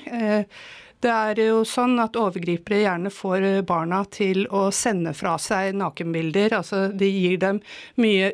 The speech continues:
ros, og «du virker veldig fin, eh, jeg ønsker å se noen bilder av deg, kan du ikke sende noen bilder?» Og så gjør, eh, barnet det. Og når overgriperen har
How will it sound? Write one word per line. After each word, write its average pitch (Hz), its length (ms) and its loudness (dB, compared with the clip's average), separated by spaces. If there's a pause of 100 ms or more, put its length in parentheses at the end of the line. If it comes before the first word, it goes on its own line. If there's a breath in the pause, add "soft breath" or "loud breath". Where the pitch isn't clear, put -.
(100)
ros, 202 380 0
og 196 440 2
«du 190 420 2
virker 196 320 0
veldig 175 280 2
fin, 180 440 2
eh, 180 560 0 (400 loud breath)
jeg 202 120 2
ønsker 196 240 -2
å 185 60 2
se 180 260 0
noen 175 140 -2
bilder 170 380 0
av 156 180 -2
deg, 175 220 -2
kan 180 160 -4
du 175 80 -4
ikke 190 100 -4
sende 180 340 -2
noen 165 160 -2
bilder?» 170 520 0
Og 240 100 -4
så 233 180 2
gjør, 190 360 2
eh, 214 560 2
barnet 196 400 -2
det. 277 140 4 (760 loud breath)
Og 247 300 0
når 240 520 2
overgriperen 208 500 0
har 202 360 0